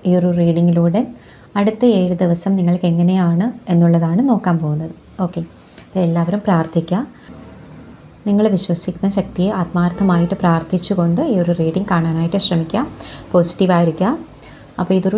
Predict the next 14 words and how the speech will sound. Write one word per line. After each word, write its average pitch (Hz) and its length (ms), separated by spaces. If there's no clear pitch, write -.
ടൈംലെസ് 180 440
റീഡിംഗ് 190 300
ആണ്. 196 100
നിങ്ങളുടെ 185 320
മുന്നിൽ 185 260
എപ്പോഴാണോ 214 380
ഈ - 20
റീഡിംഗ് 175 340
എത്തുന്നത്, 170 380
അപ്പോൾ 240 160
മുതൽ 185 180
നിങ്ങൾക്കിത് 170 420
റെസനേറ്റ് 175 420
ആകുന്നതാണ്. 175 520